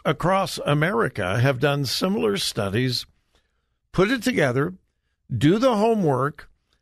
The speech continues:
forget about the political pressure and do what is right for the kids. If it, it, listen, it's going to cost an enormous amount of money to refit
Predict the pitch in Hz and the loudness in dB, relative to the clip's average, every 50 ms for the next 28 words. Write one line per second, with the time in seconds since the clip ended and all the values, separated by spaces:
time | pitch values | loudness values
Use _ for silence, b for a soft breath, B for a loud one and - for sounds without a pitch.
0 | _ _ _ - - 165 151 127 156 185 226 277 285 269 226 220 - - 180 - | _ _ _ -4 -2 -2 2 2 2 2 2 2 0 0 -2 0 0 -2 -2 0
1 | - 180 196 196 202 208 - 202 233 190 - - - - 208 180 160 - - 139 | 2 2 4 4 2 2 0 -2 -4 -4 -4 -6 -4 0 2 2 2 2 0 0
2 | 123 117 151 185 202 190 - _ _ _ _ _ _ _ _ _ _ _ _ _ | 0 0 2 0 0 -2 -6 _ _ _ _ _ _ _ _ _ _ _ _ _
3 | _ _ - - - 147 156 147 135 156 220 240 277 262 233 254 240 160 143 165 | _ _ -14 -4 0 2 2 4 4 2 2 4 2 2 2 0 -2 0 0 0
4 | 170 165 160 160 160 156 156 - - _ _ _ _ _ _ _ _ _ _ _ | 2 2 2 2 0 -2 -6 -12 -20 _ _ _ _ _ _ _ _ _ _ _
5 | _ _ _ _ _ _ - 156 156 127 151 - - - 127 107 104 90 - - | _ _ _ _ _ _ -2 0 2 2 0 0 2 0 0 0 0 -8 -12 -12
6 | - - - - _ _ _ _ _ _ _ _ _ _ _ _ _ _ _ _ | -12 -12 -12 -12 _ _ _ _ _ _ _ _ _ _ _ _ _ _ _ _
7 | _ _ _ _ _ _ - 175 185 208 214 226 226 226 - - 196 156 - - | _ _ _ _ _ _ 0 2 2 2 2 0 -2 -2 -6 -6 -4 -4 -2 -2
8 | 151 - - 165 165 180 - - 101 80 - _ _ _ _ _ _ _ _ _ | -2 -2 0 2 2 0 0 -2 -6 -8 -8 _ _ _ _ _ _ _ _ _
9 | - - 131 - - 185 160 165 156 - - 165 160 156 147 - - - - - | -4 -4 -2 0 0 0 0 0 0 0 0 0 0 0 -2 -6 -8 -10 -6 -4
10 | 143 147 147 143 147 147 147 147 156 170 185 208 214 214 214 208 185 - - 175 | -2 0 0 0 0 2 0 2 2 0 0 0 0 0 0 0 -2 0 -2 -2
11 | 160 147 151 156 147 139 139 139 143 147 147 139 107 87 - - 62 - _ _ | -2 0 -2 -2 -2 0 0 2 2 2 0 0 -2 -4 -6 -8 -10 -12 _ _
12 | _ _ _ _ _ _ _ _ _ _ - - - 156 156 151 147 143 143 - | _ _ _ _ _ _ _ _ _ _ -8 0 2 4 4 4 4 2 0 -2
13 | - 131 117 131 143 185 214 220 185 - - - - - 190 139 - - - - | -2 -2 0 2 2 2 2 0 -2 -6 -10 -8 -2 -2 0 0 0 -4 -8 -14
14 | - - | -16 -16